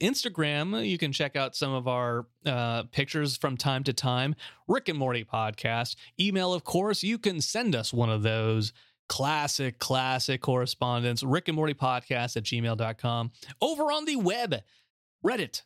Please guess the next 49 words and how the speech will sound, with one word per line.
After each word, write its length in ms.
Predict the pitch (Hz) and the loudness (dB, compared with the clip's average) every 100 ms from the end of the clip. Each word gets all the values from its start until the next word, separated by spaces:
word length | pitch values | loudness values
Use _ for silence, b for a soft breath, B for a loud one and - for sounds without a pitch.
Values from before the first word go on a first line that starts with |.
| _ - | _ -2
rick 220 | 226 202 | -2 0
and 100 | 180 | -2
morty 300 | 165 147 127 | 0 0 0
dot 280 | 131 113 135 | 0 -2 0
reddit 380 | 165 156 120 | -2 -2 -2
dot 220 | 151 127 - | 0 0 0
com 320 | 147 147 139 | 2 2 2
is 100 | 117 | 0
our 240 | 131 226 294 | 0 2 2
subreddit, 760 | - 113 101 107 104 120 - | 2 0 2 2 0 -2 -4
which 320 | 147 131 143 139 | 0 0 0 0
we 200 | 135 131 | 0 0
do 420 | 143 170 175 170 - | 0 2 2 0 -2
po-, 200 | 165 - - | -4 -4 0
uh, 100 | 139 131 | 0 2
I 60 | |
do 200 | 143 170 | 2 2
occasionally 400 | 170 180 180 143 | 2 0 2 2
now 200 | 131 143 | 2 2
cross-post 800 | 127 - 147 151 - 135 131 - | -2 0 0 0 -2 0 0 -2
<laughs> 0 | |
things 280 | 143 147 156 | -2 0 0
from 120 | 160 | 0
the 100 | 147 | -2
official 520 | 120 - 160 143 113 - B B | -2 -2 0 0 -2 -4 B B
Rick 160 | 131 131 | -4 -2
and 100 | 117 | 0
Morty 220 | 117 110 | 0 0
subreddit 440 | - 107 110 110 | -2 -2 -2 0
over, 300 | 110 107 113 | 0 0 0
over 220 | 123 117 | 0 0
there, 220 | 113 120 143 b | 0 0 -4 b
which, 180 | 160 - | -2 -2
speaking 420 | - 247 208 196 | -2 -2 0 0
of, 360 | 208 143 143 127 B B B - | 2 0 -2 -6 B B B 0
uh, 420 | 131 127 123 117 - - | 2 2 0 -2 -4 -2
oh, 200 | - - - | -2 -2 -14
sorry, 440 | - 143 135 147 | -4 -2 0 0
I 120 | 123 | 0
went 200 | 143 175 | 0 0
backwards. 540 | 175 233 - 123 117 - | -2 -2 0 0 0 -2
Uh, 140 | 135 123 | -2 0
I 120 | 139 | -2
said 240 | - 196 185 | -2 -2 -2
the 100 | 151 | -2
Rick 200 | 185 160 | -2 0
and 60 | |
Morty 220 | 143 170 | 0 0
Reddit 240 | 147 135 | 0 -2